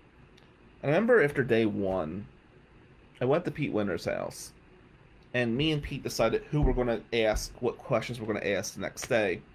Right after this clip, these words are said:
You're gonna do this witness, you're gonna do that witness. I remember day two, and I'll always appreciate Pete. He taught me a lot, but he came late to trial. And it added to the anxiety that day.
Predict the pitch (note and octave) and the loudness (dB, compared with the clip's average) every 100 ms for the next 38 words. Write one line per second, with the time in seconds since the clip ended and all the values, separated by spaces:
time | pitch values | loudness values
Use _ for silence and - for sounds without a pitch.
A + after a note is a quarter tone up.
0 | - - B2 A#2 A2+ A#2 G#2+ G2+ A2+ G#2 | -14 -2 0 0 0 -2 -8 -8 -6 -4
1 | G2+ G#2 - - - B2 E3 F#3 D3 C3 | 0 0 0 -8 -8 -2 0 0 2 0
2 | C3 - A2 A2+ G2+ - - - - - | 0 0 0 2 -2 -8 -20 -20 -20 -20
3 | - - - - - - - - - - | -20 -20 -20 -20 -20 -20 -20 -14 -14 -4
4 | E3 E3 F#3+ G3+ G3+ D#3+ E3+ D3+ C#3+ B2+ | 2 6 8 8 6 2 2 2 2 0
5 | A#2 - - A2 A2 - - - - - | 4 6 4 2 -4 -10 -20 -20 -20 -20
6 | _ - - A#2 - C#3 G#2 C#3 A#2 G2+ | _ -20 -12 -8 0 2 2 0 4 4
7 | G#2 - A#2+ A#2+ F3+ E3+ D3 B2+ B2+ B2 | 4 2 -2 -2 0 2 2 4 2 2
8 | - A#2 - F#2+ F2 G#1+ A2+ - - - | -6 -8 -2 0 0 -4 -8 -14 -16 -12
9 | - - - - - - - - - - | -8 -8 -10 -20 -20 -20 -20 -20 -16 -4
10 | C3 - C#3 C#3 D#3 - C3 A#2 A2 A2 | -2 2 4 6 4 2 -2 0 0 0
11 | F#2 F#2 F2+ D2+ G#1 G1+ - G1+ | 2 4 2 0 -2 -6 -8 -10